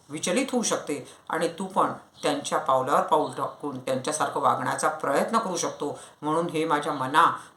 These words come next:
तू अशा लोकांचा संग सोडून दे. पुढे ते म्हणतात, "अति आदरे सज्जनाचा धरावा." मग संग कोणाचा धरावा? तर सज्जनांचा, साधू संतांचा,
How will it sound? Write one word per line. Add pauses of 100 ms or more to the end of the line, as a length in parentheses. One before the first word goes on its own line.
(120)
तू (220)
अशा
लोकांचा
संग
सोडून
दे. (880)
पुढे
ते
म्हणतात, (280)
"अति
आदरे
सज्जनाचा
धरावा." (1120)
मग
संग
कोणाचा
धरावा? (680)
तर
सज्जनांचा, (420)
साधू
संतांचा,